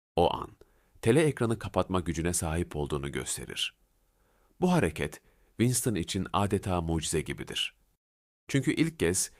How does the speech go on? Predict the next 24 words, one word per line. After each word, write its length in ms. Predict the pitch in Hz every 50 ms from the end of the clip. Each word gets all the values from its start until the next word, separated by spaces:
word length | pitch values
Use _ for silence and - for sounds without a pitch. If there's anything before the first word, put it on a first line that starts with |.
| - - - -
bir 200 | 113 117 104 -
tele 200 | - 104 104 123
ekranın 380 | 117 104 - 95 85 87 90 92
susturulduğunu 760 | - - 90 - - - 80 78 71 67 78 73 73 73 71
görür. 380 | 69 64 - - - - - - _ _ _ _ _ _ _ _ _ _ _ _ _ _ _ _
O'Brien, 580 | - 98 101 87 104 113 113 107 85 73 65 - - - _ _ _ _ _ _ _ _ -
onlara 420 | 101 107 107 110 110 120 117 -
partiye 440 | - 104 95 98 92 - 123 123 120
karşı 340 | - 104 95 92 - - -
kurulan 440 | - 87 82 76 78 76 71 71
gizli 380 | 71 78 80 78 76 - 117 101
bir 160 | 113 - -
örgütten 680 | - 78 71 - - - - - 69 71 80 92 98 98 - _ _ _ _ _ _ _ _
kardeşlikten 840 | - - 92 87 85 95 92 - - 98 - - - 73 76 71 65
bahseder. 640 | 64 - - - - - - - - - - - - _ _ _ _ _ _ _ _ _ _ _ - _ -
Bu 120 | 165 -
örgütün 460 | 156 127 107 95 98 92 - 92 82
lideri 440 | 71 71 76 78 76 76 71 82 101
ise 460 | 110 101 101 - 73 67 71 85 90 - - - _ _ _
sürekli 480 | - - - 135 127 117 104 - - 113
hain 340 | 92 80 85 85 92 104 98
olarak 460 | - 87 82 85 78 73 71 - -
lanse 320 | 80 78 76 - - 85
edilen 480 | 73 65 - 62 - 73 87 98 95